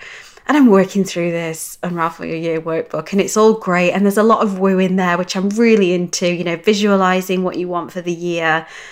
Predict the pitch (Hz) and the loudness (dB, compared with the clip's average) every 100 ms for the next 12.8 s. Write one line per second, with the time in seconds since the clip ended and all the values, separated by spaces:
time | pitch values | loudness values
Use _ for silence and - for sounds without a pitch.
0 | - _ 180 196 202 190 180 - 190 180 | -20 _ -2 0 0 -2 -4 -8 -8 -4
1 | 185 185 - 180 - 175 185 185 - - | -4 -4 -6 -8 -4 -2 0 0 -2 -6
2 | 180 175 180 185 190 175 196 190 - - | -2 -2 -2 -2 -2 -4 -4 -6 -6 -2
3 | 180 185 175 175 175 170 156 - 160 156 | 0 0 0 0 -2 -4 -6 -8 -12 -12
4 | - 147 165 170 - - - - - - | -14 -12 -8 -8 -10 -14 -16 -20 -20 -20
5 | - - _ - 226 226 240 285 233 - | -20 -20 _ -2 2 4 4 2 0 -2
6 | - 214 190 185 - - - - - 277 | -4 0 0 0 -6 -10 -14 -12 -2 0
7 | 294 226 170 - 156 135 - - - - | 4 2 2 -2 -4 -4 -6 -12 -12 -12
8 | - - 277 - - 277 233 233 208 - | -12 -16 -14 -8 -6 -4 -2 0 0 2
9 | 269 403 170 190 - _ _ - 254 262 | 2 2 0 -4 -16 _ _ 2 2 4
10 | - 208 196 190 92 170 - 196 381 247 | 2 2 4 2 2 -2 0 2 4 4
11 | 202 - - 220 196 359 - - 320 - | 2 0 0 2 4 4 2 -2 -4 0
12 | 208 - 170 175 339 190 160 | 0 0 -2 0 2 2 0